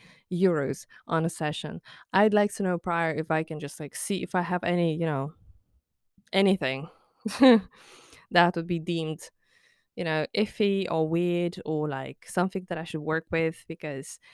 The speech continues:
there's a lot of people that have, you know, toxic behaviors, yet they cannot differentiate them. They just don't see them unless they're pointed out. <laughs> So, like, there's none of that. Like, no articles, no, um,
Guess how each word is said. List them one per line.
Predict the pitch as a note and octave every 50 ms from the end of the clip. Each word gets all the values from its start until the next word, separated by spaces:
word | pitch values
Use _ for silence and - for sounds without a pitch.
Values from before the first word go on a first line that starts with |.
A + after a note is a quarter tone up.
| - _ -
there's | E3+ E3+ E3+
a | E3
lot | F#3 F#3+ F#3
of | F3+
people | - F#3 F3 - E3+
that | - - D3+
have, | E3 E3 D#3 D#3 - _ -
you | D#3+ D3+
know, | C#3+ C3+ C3+ - -
toxic | E3+ F3+ - - F#3 E3+
behaviors, | F3 E3 F3+ F#3+ F#3+ G3 F#3+ F3+ D#3+ C#3+ B2 B2+ D#3 - - - _ - - _ _ _ _ _ _ -
yet | - F3+ F3 E3
they | E3+ E3
cannot | - - E3+ E3+ E3 E3 D#3+ D#3 D3 - -
differentiate | F3+ - - F#3 F3 F3 F3 - - D#3 B2 C3 B2
them. | G2+ - - _ _ _ _ -
They | F3 E3+
just | D#3+ - D#3+ -
don't | - D3+ D#3+ -
see | F3 E3+
them | - - - - _ - - - - - - -
unless | F3 F3 E3+ E3+ F3 -
they're | F3 E3+
pointed | - - F3 F3 E3+ F3 E3
out. | D#3+ D3 - _ - - -
<laughs> | - - - - - - - - - G#3
So, | - - A3+ G#3 G3 F#3+ - - - - - - - - - _ _
like, | A3 G#3+ G#3+ G#3+ - - - _ _ _ _ _ _ _ _ _ _ _ _ _ -
there's | B3 C#4 C4+ -
none | D4+ D4
of | C#4 B3+
that. | C#4 C4+ G#3+ - - _ _ A#3+ A3 - _ -
Like, | G3 F#3+ F#3 -
no | A3 A#3 C4+ C#4 -
articles, | B3 B3 B3 B3+ B3 - B3 B3 B3 B3 B3 - -
no, | - G3+ G3 F#3+ F#3+ F#3 F#3 F#3 F#3+ F#3+ - _ _ - - - - - _ _ -
um, | - F3+ F3+ F3 F3 E3+ E3+ D#3+